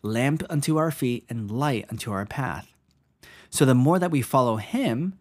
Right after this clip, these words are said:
the easier it is to trust him, because we get to know him. We see his abundant love for us.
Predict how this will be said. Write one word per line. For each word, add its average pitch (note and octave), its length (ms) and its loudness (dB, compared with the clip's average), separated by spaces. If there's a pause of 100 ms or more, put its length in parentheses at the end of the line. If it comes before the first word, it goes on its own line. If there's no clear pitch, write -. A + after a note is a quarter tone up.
(380)
the - 160 -4
easier D#3+ 640 2
it B2+ 180 0
is A#2+ 300 0
to B2 100 -8
trust A#2 360 -2
him, G2+ 300 -8 (240)
because F#3+ 260 -2
we G#3 80 -2
get F#3+ 140 0
to F#3 100 2
know F3+ 320 4
him. C3 320 2 (400)
We E3+ 140 6
see G3 280 4
his F3 160 6
abundant D#3 400 2
love D#3 280 0
for - 160 -4
us. - 340 -10